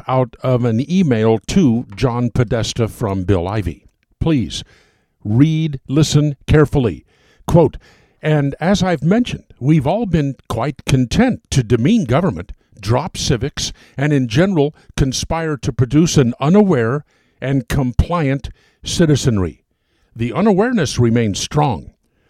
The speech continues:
but compliance is obviously fading rapidly. This problem demands some serious, serious thinking, and not just poll-driven, demographically inspired messaging." The internet is discussing this leaked email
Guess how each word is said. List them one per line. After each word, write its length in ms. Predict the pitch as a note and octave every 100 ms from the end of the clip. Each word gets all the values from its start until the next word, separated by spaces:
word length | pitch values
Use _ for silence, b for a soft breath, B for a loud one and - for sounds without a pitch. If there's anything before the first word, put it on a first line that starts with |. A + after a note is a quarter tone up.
| _
but 220 | B2 B2+
compliance 800 | - B2 G#2 - F#3 D3+ A#2+ -
is 160 | A2 - -
obviously 680 | D#3+ D3 B2 A2 - A#2+
fading 420 | G#2+ B2+ A#2 A2+ A2
rapidly. 580 | G#2+ - E2 E2+ - b b b b b b
This 220 | A#2+ C#3
problem 460 | - B2+ B2+ B2+ A#2+
demands 400 | B2 B2+ B2+ A#2+
some 180 | C3+ A#2+
serious, 480 | - B2 B2+ C3+ -
serious 420 | D3+ D#3+ D#3+ -
thinking, 420 | G3 F#3+ E3 D#3 b b b b -
and 200 | A#2 G2+
not 240 | C3+ F3+
just 360 | - E3 - -
poll-driven, 800 | D3+ E3 E3 A#2 C#3+ D3 C#3+ C#3
demographically 1000 | A2 D3 D3 B2 C#3 C3 - - C3 C3
inspired 760 | B2+ B2+ - - A2+ A2+ A2+ A2+ _ _
messaging." 800 | A2+ G#2+ G2+ - D#2+ E2 D2+ B1+ - _ -
The 200 | A#2+ C3
internet 500 | C3+ E3+ D#3+ D#3+ -
is 220 | C3+ A#2+
discussing 920 | G2+ B2 - - D3+ C#3+ - D3+ D3+ C3
this 280 | C#3+ -
leaked 360 | B2+ D3+ C#3+ -
email 640 | C3+ D#3 D3+ D#3+ E3 F3